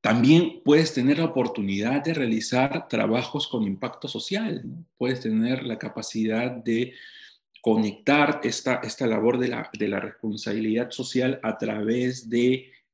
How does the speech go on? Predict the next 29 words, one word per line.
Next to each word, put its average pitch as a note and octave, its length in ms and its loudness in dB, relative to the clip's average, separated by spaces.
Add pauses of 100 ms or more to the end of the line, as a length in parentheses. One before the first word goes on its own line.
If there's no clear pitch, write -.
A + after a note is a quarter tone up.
el G2+ 100 2
apoyo, A#2+ 640 4
por - 120 -6
ejemplo, A#2+ 300 -2
si A#2 140 -6
te - 80 -8
dedicas G#2+ 460 -4
a G2 40 -2
la G2 120 -6
práctica A#2 360 -8
privada, A2+ 600 0
de G#2 80 -4
algunos G#2+ 520 -2
casos A#2+ 600 -4 (600)
pro B2 220 4
bono, C#3+ 460 8
por G#2+ 120 -2
ejemplo, B2 520 0
que G#2+ 100 0
puedan B2 380 0
terminar A2+ 560 0
siendo B2 800 -4 (560)
o A2+ 100 2
teniendo C3 680 6
un B2 140 4
impacto B2 460 -2
en C3 80 4
la A#2+ 80 0
sociedad A2+ 600 -2